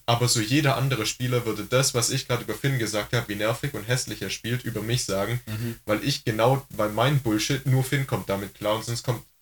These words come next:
Speaker 2: Fast
Speaker 1: niemand
Speaker 2: nur
Speaker 1: anders.
Speaker 2: ich, ja.
Speaker 1: Ja.
Speaker 2: Also es gibt, weil, weil wir halt so oft miteinander spielen. Wir
Speaker 1: Ja,
Speaker 2: spielen auch
Speaker 1: genau.
Speaker 2: im Doppel zusammen, also zwei gegen zwei
Speaker 1: Mhm.
Speaker 2: sind wir eigentlich auch das Main-Duo gewesen die letzten Jahre. Ähm, und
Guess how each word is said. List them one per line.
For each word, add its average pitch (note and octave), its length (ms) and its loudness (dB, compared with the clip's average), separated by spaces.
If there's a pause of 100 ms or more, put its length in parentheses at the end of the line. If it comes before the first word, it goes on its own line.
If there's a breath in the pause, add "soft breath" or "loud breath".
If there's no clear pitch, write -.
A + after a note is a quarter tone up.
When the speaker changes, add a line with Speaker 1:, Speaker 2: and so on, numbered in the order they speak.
(120)
Speaker 2:
Fast A#2 160 8
Speaker 1:
niemand B2+ 180 4
Speaker 2:
nur A2+ 100 4
Speaker 1:
anders. G2 200 2
Speaker 2:
ich, - 60 -2
ja. F2 280 -2
Speaker 1:
Ja. A#2 120 8
Speaker 2:
Also A2 140 4
es F#2+ 100 -8
gibt, A#2 180 -6 (100)
weil, A#2 280 4
weil B2 160 8
wir B2 140 8
halt A#2 160 4
so A2+ 200 -2
oft G2 160 -2
miteinander E2+ 340 -4
spielen. E2 300 -8
Wir G2 80 -2
Speaker 1:
Ja, G2+ 60 0
Speaker 2:
spielen A2+ 220 4
auch G2 80 4
Speaker 1:
genau. F#2+ 140 2
Speaker 2:
im G2 40 2
Doppel F#2 260 0
zusammen, D#2+ 360 -4
also E2 260 -4
zwei E2+ 260 0
gegen D#2+ 200 -6
zwei F#2 280 0
Speaker 1:
Mhm. G2 140 -2 (140)
Speaker 2:
sind F#2+ 140 -4
wir F2 120 6
eigentlich F2 300 2
auch F2 200 -2
das F2 200 -10
Main-Duo F#2 1040 -4
gewesen A#2+ 460 -2
die A2+ 60 -4
letzten A2 440 -6
Jahre. A#2 340 0 (600)
Ähm, G2+ 460 4
und G#2 220 -4